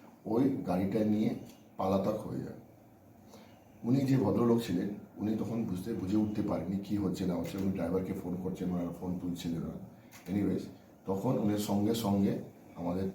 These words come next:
বেলিয়াতোড় থানাতে এসে একটা কমপ্লেন রুজু করে। এই ঘটনাতে তদন্ত নেমে আমাদের বেলিয়াতোড়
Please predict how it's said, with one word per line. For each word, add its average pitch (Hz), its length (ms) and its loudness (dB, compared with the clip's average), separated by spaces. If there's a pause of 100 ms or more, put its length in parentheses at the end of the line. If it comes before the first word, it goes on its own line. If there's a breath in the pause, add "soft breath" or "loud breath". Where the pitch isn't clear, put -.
বেলিয়াতোড় 92 400 0
থানাতে 90 260 -4
এসে 85 220 -2
একটা - 280 -6
কমপ্লেন 87 380 -4
রুজু 82 280 -6
করে। 65 120 -8 (880)
এই 143 140 2
ঘটনাতে 98 440 -2 (420)
তদন্ত 95 280 0
নেমে 90 280 0 (180)
আমাদের 90 260 -4 (760 loud breath)
বেলিয়াতোড় 95 520 2